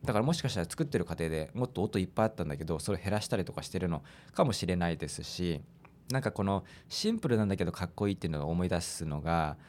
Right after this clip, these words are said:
僕高校時代にエレキギターにハマってたんですけど、二年ぐらい。で、その時に、まあ、結構ね、僕はその弾き語りってよりかはリードギターの練習とか結構するのが好きだったんですよね。この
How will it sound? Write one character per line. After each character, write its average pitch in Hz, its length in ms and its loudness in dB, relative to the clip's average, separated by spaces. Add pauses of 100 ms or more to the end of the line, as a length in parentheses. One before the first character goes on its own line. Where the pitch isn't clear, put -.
(380)
僕 117 200 -4
高 196 180 2
校 196 160 4
時 185 120 0
代 101 180 6
に 85 260 2
エ 98 80 0
レ 95 120 2
キ 98 180 0
ギ 98 140 0
タ 76 340 4
ー 71 80 2
に 87 100 0
ハ 82 220 -6
マ 85 100 2
っ 85 60 0
て - 180 -6
た 80 120 0
ん 73 40 -4
で 71 80 -4
す - 80 -10
け 95 80 -4
ど、 101 60 0
二 87 140 2
年 82 200 0
ぐ 85 80 2
ら 73 100 2
い。 104 160 -2 (760)
で、 95 100 2
そ 139 120 2
の 139 60 2
時 143 220 0
に、 90 220 2
ま 95 100 -2
あ、 143 40 -2
結 214 200 2
構 101 100 2
ね、 78 180 0 (400)
僕 139 140 0
は 156 80 4
そ 143 80 2
の 117 80 2
弾 - 80 -4
き 196 140 -6
語 208 240 4
り 208 80 4
っ 190 40 0
て - 220 -6
よ 180 80 4
り 120 80 4
か 87 80 -2
は 82 140 4
リ 165 160 4
ー - 20 2
ド 202 100 4
ギ 202 140 -2
タ 104 220 6
ー 82 40 2
の 80 120 0
練 82 160 2
習 82 160 -4
と 82 100 -2
か 80 120 -2
結 - 180 -4
構 82 100 -6
す - 160 -4
る 87 600 0
の 78 100 -2
が 73 200 2
好 - 100 -8
き 98 60 -2
だ 82 60 2
っ - 40 -2
た 76 220 -4
ん 71 100 -6
で 71 100 -6
す - 80 -8
よ 95 80 -2
ね。 143 160 -2 (320)
こ 90 80 -2
の 78 160 -2